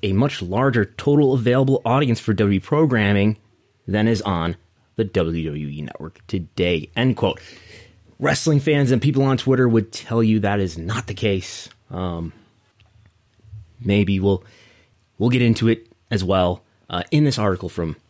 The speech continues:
Variety, there's a graph here, uh, showing the results of a survey, uh, from YouGov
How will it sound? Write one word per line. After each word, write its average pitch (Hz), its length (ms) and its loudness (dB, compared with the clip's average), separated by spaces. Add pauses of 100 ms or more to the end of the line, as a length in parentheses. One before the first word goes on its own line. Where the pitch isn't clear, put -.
(180)
Variety, 82 400 -6
there's 78 160 -10
a 76 40 -12
graph 80 420 -10
here, 82 280 -6 (380)
uh, 90 180 -4
showing 98 640 -2
the 104 80 -6
results 101 340 0
of 110 140 -8
a 98 60 -4
survey, 101 640 0 (420)
uh, 92 280 -4
from 90 280 -6
YouGov 90 540 0